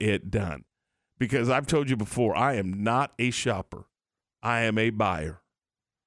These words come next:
And I know what I want, or I, most of the time I know what I want. Sometimes I don't. But I know this: I'm not going from store to store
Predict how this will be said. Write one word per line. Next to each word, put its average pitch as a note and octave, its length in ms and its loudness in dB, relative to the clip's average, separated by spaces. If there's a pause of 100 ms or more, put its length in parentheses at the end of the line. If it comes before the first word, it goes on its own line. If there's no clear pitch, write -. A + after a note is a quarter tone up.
(480)
And A#2 180 -2
I A2+ 140 0
know A2 240 4
what C#3 140 2
I D#3 100 4
want, A2+ 420 2
or G#2+ 180 2
I, F2+ 140 -2
most C3+ 320 2
of A2+ 40 -2
the G2+ 60 -2
time F#2 280 0
I E2+ 60 0
know F2 180 0
what E2+ 100 0
I E2+ 60 -2
want. A2 320 0
Sometimes A3+ 400 0
I G#2 80 0
don't. F#2+ 380 -4 (1080)
But C3+ 120 2
I C3+ 80 4
know C#3+ 200 4
this: B2+ 420 0
I'm A2+ 280 2
not C3+ 280 0
going C3 240 0
from G2 160 -6
store B2+ 340 0
to C3 80 -2
store A2+ 440 0